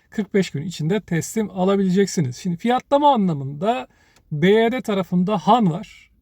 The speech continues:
ve de Tang modeli var. Yani Han ve Tang'in arasında konumlanmış bir fiyat var. Tang üç nokta altı milyon seviyesinde, Han da üç nokta üç milyon seviyesinde, Tesla Model Y'de üç buçuk milyon seviyesinde. Peki siz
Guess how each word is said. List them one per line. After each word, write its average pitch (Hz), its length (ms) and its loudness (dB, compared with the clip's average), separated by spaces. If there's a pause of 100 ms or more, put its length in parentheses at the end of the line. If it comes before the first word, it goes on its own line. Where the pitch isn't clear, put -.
(480)
ve 185 100 0
de 226 100 2
Tang 220 320 2
modeli 151 360 -2
var. 175 220 -14
Yani 160 260 -4
Han 233 400 0
ve 247 100 -6
Tang'in 240 400 -2
arasında 226 540 2
konumlanmış 180 600 -2
bir 202 80 -4
fiyat 185 380 -2
var. 180 220 -2 (480)
Tang 226 240 2
üç 220 180 -4
nokta 220 300 -2
altı 214 280 -2
milyon 170 240 0
seviyesinde, 156 800 -4
Han 180 340 2
da 214 100 -4
üç 190 200 -10
nokta 190 240 -4
üç 196 160 -6
milyon 131 200 -2
seviyesinde, 151 800 -2 (380)
Tesla 214 360 2
Model 196 320 2
Y'de 165 280 -2
üç 233 240 -8
buçuk - 200 -12
milyon 175 240 -2
seviyesinde. 139 580 -6
Peki 202 380 -2
siz - 500 -4